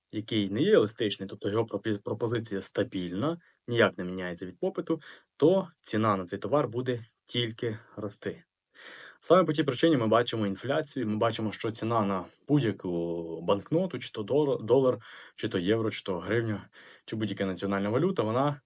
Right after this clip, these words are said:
постійно знецінюється, так як здійснюється постійний друк, тобто збільшується пропозиція цих банкнот, емісія грошей національними банками або іншими вибраними для цього структурами.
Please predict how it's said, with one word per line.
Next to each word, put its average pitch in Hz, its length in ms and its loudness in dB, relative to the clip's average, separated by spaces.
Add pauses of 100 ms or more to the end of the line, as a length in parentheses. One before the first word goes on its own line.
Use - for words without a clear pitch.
постійно 120 600 -6
знецінюється, 107 800 -4 (180)
так 147 200 -4
як 131 220 -4 (280)
здійснюється 113 640 -4
постійний 113 520 -6
друк, 127 640 -2
тобто - 300 -6
збільшується 113 440 -6
пропозиція 113 600 -2
цих 85 180 -12
банкнот, 117 400 -6 (420)
емісія 110 400 0
грошей 135 480 0 (420)
національними 107 460 0
банками 156 480 6
або 113 240 2
іншими 101 520 -2 (600)
вибраними 107 600 0
для 95 120 -2
цього 104 240 -2
структурами. 92 520 -10